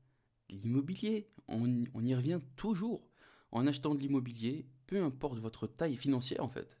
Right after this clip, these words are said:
l'immobilier c'est un atout majeur pour tout le monde. Que la personne gagne mille cinq cents ou quinze mille, c'est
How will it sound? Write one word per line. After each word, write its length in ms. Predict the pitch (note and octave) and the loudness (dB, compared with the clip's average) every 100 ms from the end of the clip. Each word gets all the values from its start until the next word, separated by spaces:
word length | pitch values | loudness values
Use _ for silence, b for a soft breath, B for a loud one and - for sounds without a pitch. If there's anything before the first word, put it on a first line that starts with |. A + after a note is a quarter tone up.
| - | -12
l'immobilier 640 | G#2+ B2 C3+ B2 A2+ E3+ | -2 2 2 2 0 -2
c'est 420 | - - A2+ A#2+ A#2+ b b b b b _ _ _ | -4 -6 -2 -4 -6 b b b b b _ _ _
un 140 | G#2 A2 | 0 0
atout 420 | A2 - E3+ E3 - | 0 -2 -4 -4 -2
majeur 680 | A2 A#2+ A2+ D3+ F3+ - _ _ _ _ _ _ _ _ _ | 0 2 2 -2 -4 -8 _ _ _ _ _ _ _ _ _
pour 180 | - - | -12 -6
tout 120 | G#3 | 0
le 60 | G3+ | 2
monde. 280 | C4+ D3 - - _ _ _ _ _ _ _ _ _ _ | 2 0 -4 -16 _ _ _ _ _ _ _ _ _ _
Que 440 | - B2 B2 G#2 - - | -2 2 2 -2 -8 -4
la 120 | G#2+ | -2
personne 420 | C3 B2+ C#3+ C3+ | -2 -2 0 2
gagne 360 | B2+ A#2+ A2+ - - - | 2 2 0 -4 -10 -2
mille 180 | C#3 C3 | -2 0
cinq 160 | D3+ | -2
cents 380 | C3 D#3 D3+ A#2 | -2 -2 -2 -2
ou 280 | - G#2+ - | -6 -8 -6
quinze 240 | - D3+ C3 | -2 -2 -2
mille, 300 | G#3 B2+ B2+ b b b b b b | -2 -2 -6 b b b b b b
c'est 420 | - B2+ D3+ - | -6 0 0 -2